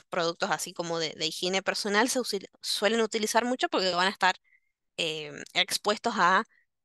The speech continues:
los vapores de, de, de un baño, por ejemplo, o van a ser transportados, no sé, en mochilas, etcétera. Entonces,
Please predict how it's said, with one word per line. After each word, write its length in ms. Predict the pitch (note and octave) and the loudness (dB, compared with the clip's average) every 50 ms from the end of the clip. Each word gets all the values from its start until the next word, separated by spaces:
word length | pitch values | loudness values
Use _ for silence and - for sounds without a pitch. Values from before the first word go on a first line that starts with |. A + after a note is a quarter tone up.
| _ - | _ -8
los 200 | G3 G3+ G#3 G3+ | -6 -6 -2 -2
vapores 400 | F#3 F3+ - F3+ F3+ F3 F#3+ F#3+ | -2 -2 0 0 -2 -2 -2 -2
de, 420 | F#3 E3+ E3 D#3+ D3+ D3 - - - | 0 0 0 0 -4 -8 -14 -16 -12
de, 340 | F3+ E3 D3+ D#3 D#3 D#3+ - - | -8 -8 -6 -6 -8 -8 -8 -8
de 100 | D#3 E3 | -6 -6
un 140 | F3+ F3+ F#3 | -4 4 6
baño, 440 | G#3+ G#3 G3+ F#3 F#3 F3+ F3+ E3+ E3+ | 8 8 8 6 4 0 -4 -4 -6
por 140 | - - | -10 -12
ejemplo, 680 | - - - F#3+ F3+ F3+ F#3 F3+ - F3+ F3 F3 F3 - | -10 -4 -2 -2 0 0 -2 -4 -4 -2 -2 -2 -2 -2
o 140 | - - E3 | -4 -6 -4
van 160 | E3 E3 F3 | -2 -2 -2
a 100 | F3 - | -4 -6
ser 200 | - - F3 F#3 | -4 -2 -2 0
transportados, 800 | - E3+ F3 E3+ - - D3 D3 - F3 E3+ F3 F3 F3+ E3+ F3 | 0 -2 -2 -4 -6 -10 -8 -4 0 4 6 6 6 6 4 -2
no 100 | E3+ D#3+ | -6 -8
sé, 200 | - - E3+ E3+ - | -8 -6 -4 -4 -4
en 120 | - E3+ | -6 -6
mochilas, 680 | E3+ E3+ F#3 - - - E3 E3+ F3 D#3+ D#3 D#3+ E3+ | -4 -6 -4 0 0 -2 0 -2 -4 -4 -4 -4 -4
etcétera. 380 | E3+ - - - - - - D3+ | -6 -8 -8 -8 -8 -8 -10 -8
Entonces, 460 | E3 - G#3+ - B3+ B3+ C#4 - - | -4 -2 0 2 2 2 2 0 -10